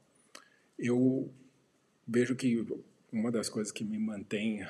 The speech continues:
aqui, né, trabalhando ainda depois desses mais de vinte anos, é não acreditar que eu sei tudo, não acreditar que não tem mais nada pra aprender. Então, é algo que,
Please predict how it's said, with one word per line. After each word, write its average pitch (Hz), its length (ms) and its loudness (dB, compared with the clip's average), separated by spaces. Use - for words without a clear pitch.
aqui, 98 520 -10
né, 104 320 -2
trabalhando 104 800 2
ainda 101 540 -2
depois 107 460 -4
desses - 440 -8
mais 101 260 -6
de 101 60 -6
vinte 101 280 -6
anos, 113 460 -2
é 127 460 6
não 151 500 4
acreditar 123 720 0
que - 120 -4
eu 110 80 0
sei 107 260 -2
tudo, 98 360 -6
não 117 140 -2
acreditar 104 720 -4
que 101 680 -8
não 104 120 -4
tem 110 140 -2
mais 104 240 -4
nada 95 260 -4
pra 101 120 -6
aprender. 92 500 -12
Então, 107 160 -10
é 107 60 -6
algo 104 260 -6
que, - 220 -14